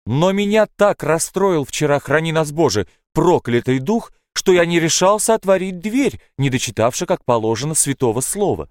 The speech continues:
А теперь я как раз скончил пятую главу Неемии.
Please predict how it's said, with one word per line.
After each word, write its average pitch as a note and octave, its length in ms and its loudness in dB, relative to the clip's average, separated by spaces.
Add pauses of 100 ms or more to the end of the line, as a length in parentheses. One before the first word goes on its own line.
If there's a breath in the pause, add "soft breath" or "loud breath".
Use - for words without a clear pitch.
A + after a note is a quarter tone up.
(140)
А A2 140 0
теперь E3 400 -2
я C3+ 180 0
как C#3 200 -4
раз G3 380 0
скончил D3+ 540 -2
пятую G3+ 520 2
главу D3 400 0
Неемии. F3 840 0